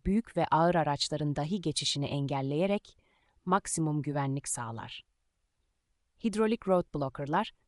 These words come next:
hızlı tepki süresiyle bilinir. Araç giriş çıkışlarında bariyer saniyeler içinde yükselip alçalır, böylece yetkili araçlara izin verilirken izinsiz geçiş denemeleri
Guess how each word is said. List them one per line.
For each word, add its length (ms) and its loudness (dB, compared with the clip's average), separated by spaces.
hızlı 300 -2
tepki 380 -2
süresiyle 640 -2
bilinir. 480 -4
Araç 340 4
giriş 260 0
çıkışlarında 760 -2
bariyer 340 4
saniyeler 540 0
içinde 320 -2
yükselip 460 -4
alçalır, 500 -2
böylece 320 4
yetkili 400 2
araçlara 460 2
izin 340 2
verilirken 640 -2
izinsiz 500 2
geçiş 380 0
denemeleri 460 0